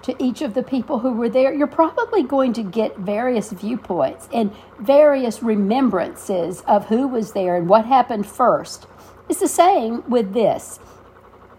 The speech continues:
Well, the Gospels refer to different times, and they name different women who arrived at the tomb. Matthew says that Mary Magdalene and the other Mary came to the tomb as it began to dawn.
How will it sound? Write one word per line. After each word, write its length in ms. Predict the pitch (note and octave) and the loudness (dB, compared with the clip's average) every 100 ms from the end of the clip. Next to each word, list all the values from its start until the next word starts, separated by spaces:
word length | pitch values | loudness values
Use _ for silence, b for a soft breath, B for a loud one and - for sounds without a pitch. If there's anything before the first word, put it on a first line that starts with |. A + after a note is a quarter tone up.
| - | -6
Well, 200 | G#3+ G#3+ | -2 0
the 80 | A3+ | 0
Gospels 720 | A#3 B3+ B3 - C#4 C4+ - B - | 2 2 0 0 0 0 -8 B -4
refer 440 | A3+ A3 A#3 G#3+ | -4 0 2 2
to 120 | G#3 | 0
different 520 | G#3 F3 A#3 D4+ D4 - | -4 -4 -4 -4 -8 -2
times, 560 | B3 G#3+ G#3+ G#3 G3 B B | 2 2 2 0 -4 B B
and 180 | G#3 G3+ | 0 2
they 120 | F#3+ | 2
name 340 | F#3+ F3+ F3 E3 | 2 0 0 0
different 460 | A3+ A#3+ D4+ C#4 | -4 -2 -2 -2
women 380 | A3 G3 F3 F3+ | -2 0 0 -2
who 120 | G#3+ | 0
arrived 520 | F#3+ F3 F3 E3 E3+ | 0 2 2 2 0
at 160 | F3 - | -6 -6
the 80 | F3 | -8
tomb. 500 | - G3 D#3 C#3 D#3 B B B | -6 -4 -4 -4 -8 B B B
Matthew 640 | G3+ A3+ D4 G4 B3 F#3 | 2 4 4 2 2 2
says 380 | G#3+ - F#3+ G3 | 2 2 2 4
that 220 | G#3 G#3 | 2 2
Mary 440 | G3+ F#3 F3 F#3+ C4 | 0 0 0 0 0
Magdalene 680 | A3+ E3+ F3+ F#3 F#3 G3+ A3+ | 0 0 0 -2 0 0 0
and 180 | G#3 G#3 | 0 0
the 120 | G#3+ | 0
other 280 | G3+ G3+ A3 | 0 0 0
Mary 640 | B3+ C#4+ G4 G#3+ D#3+ - - - | 2 2 2 -2 -6 -12 -16 -6
came 300 | A3+ G3 G3 | 0 0 0
to 120 | B3+ | -2
the 120 | B3 | -6
tomb 480 | B3+ - G3 F3 G3+ - | -6 -2 0 0 -2 -2
as 140 | G#3+ | 0
it 180 | G3+ G#3 | 0 -2
began 400 | A3+ F#3+ E3+ E3+ | -4 0 0 -2
to 140 | - | -4
dawn. 500 | G3 A#3 F3+ A#2+ C#3+ | 2 4 4 0 -8